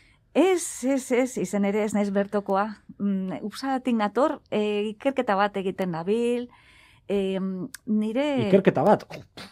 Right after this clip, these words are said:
Speaker 2: Eta atxu egiten du, eh, tabernako zoru zikina.
Speaker 1: Baina barkatu, behar bada ez dut nire burua ondo azaldu. Nire ikerketa, ipuinei buruzko ikerketa, tradizioi buruzko ikerketa, sineste zaharrak,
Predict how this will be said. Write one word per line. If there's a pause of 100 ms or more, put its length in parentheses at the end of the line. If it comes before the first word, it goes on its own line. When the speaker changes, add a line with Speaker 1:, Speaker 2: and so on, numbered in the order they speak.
(140)
Speaker 2:
Eta
atxu
egiten
du,
eh, (220)
tabernako
zoru
zikina. (1000)
Speaker 1:
Baina
barkatu,
behar
bada
ez
dut
nire
burua
ondo
azaldu. (560)
Nire
ikerketa,
ipuinei
buruzko
ikerketa,
tradizioi
buruzko
ikerketa,
sineste
zaharrak,